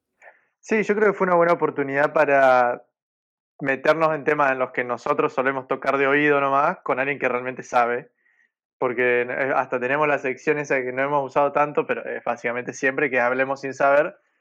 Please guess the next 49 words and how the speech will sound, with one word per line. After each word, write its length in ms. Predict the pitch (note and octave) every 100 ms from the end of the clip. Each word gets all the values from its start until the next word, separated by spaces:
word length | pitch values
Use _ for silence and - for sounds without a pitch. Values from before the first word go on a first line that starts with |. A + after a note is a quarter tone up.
| _ _
que 60 | -
nosotros 220 | - D3
solemos, 420 | F#3+ C#3 D3 A#2+
to-, 160 | D#3 D#3+ D3
varias 240 | F3 A3
de 60 | E3
las 100 | C#3+
pre-, 240 | C#3 C#3
de 140 | C3+ D3+
hecho 160 | E3+
le 60 | C#3+
decía 220 | C3 D#3+
a 20 |
Lucho 240 | D3 D3 C#3
antes 140 | C3+
de 40 | B2
empezar 260 | A#2 - C#3+
a 60 |
grabar 220 | C3 C3+
que 120 | C#3 B2
varias 180 | C#3 D3+
de 40 |
las 100 | C3+
preguntas 380 | B2+ C3 C3 B2
que 80 | A#2+
teníamos 300 | B2 C3+ C3
preparadas 600 | C3 B2+ C3+ C#3 F3+ - _ _ _ _
son 180 | D3+
temas 220 | C#3 D#3 D3+
que 80 |
ya 220 | F#3+ E3+ F3+
hemos 180 | F3+ D3+
hablado 400 | C#3 D3 D#3+ D3+
en, 160 | C3+ B2+
en 100 | C3
otros 260 | C#3+ D3+
capítulos, 600 | C#3+ C3 D3 D#3 F#3 - _ _ _ _ _ -
pero 420 | D3+ E3+ F3 -
desde 280 | C#3 C3 B2+
nuestra 260 | C3+ C3+ B2
perspectiva 640 | A#2+ - A#2+ C3+ C#3 D3
de 220 | C3 C3+
decir 280 | C#3 A#2 C3+
cualquier 300 | B2+ A#2 C3+
boludez 300 | C3 B2 B2
que 80 | -
se 100 | C3
nos 180 | A#2+ A#2
ocurra. 440 | A#2 B2+ C#3+ -